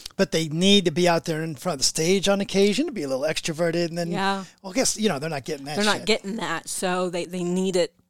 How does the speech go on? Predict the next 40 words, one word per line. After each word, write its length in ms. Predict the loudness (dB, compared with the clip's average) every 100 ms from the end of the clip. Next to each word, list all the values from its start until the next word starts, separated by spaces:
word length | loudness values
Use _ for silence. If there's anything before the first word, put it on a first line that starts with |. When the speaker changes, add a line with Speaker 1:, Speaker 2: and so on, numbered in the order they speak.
| _ _
Speaker 2:
some 340 | -2 4 4 4
way 200 | 2 2
else. 260 | 2 0
So 200 | -4 -2
if 100 | -2
it's 160 | -4 -6
just 220 | -8 -6
a, 60 | -6
"Hi, 360 | -4 -2 -2
how 120 | -2 -4
you 180 | -6
doing?" 480 | -8 -6 -6 -6 -6 -12 _ _ _ -4
man, 220 | -2 -2
that 100 | -4
can 100 | -4
perk 200 | -8 -8
somebody 360 | -4 -2 -2 -6
up 80 |
for 100 | -8
days. 380 | -10 -10 -8 -8 -8 -16 -10
Speaker 1:
So, 180 | 8 10
Dawn, 260 | 12 12 10
same 360 | 10 10 10 -2 _ _
kind 240 | 6 8 8
of 60 | 4
question. 420 | 0 0 -6 -10 _ _
Speaker 2:
Okay. 300 | 0 2 0 -2 _ _
Speaker 1:
Here 340 | 2 12 12 12
we 120 | 12
are. 360 | 12 12 10 8
I'm 240 | 8 8 10
working 280 | 6 6
from 120 | -2 4
home. 280 | 6 6 6
I'm 100 | 0
under 200 | 0 2
your 220 | 0 0
underfoot 500 | 4 4 6 4 4 0
twenty-four 440 | 2 4 6 6
seven. 400 | 10 8 8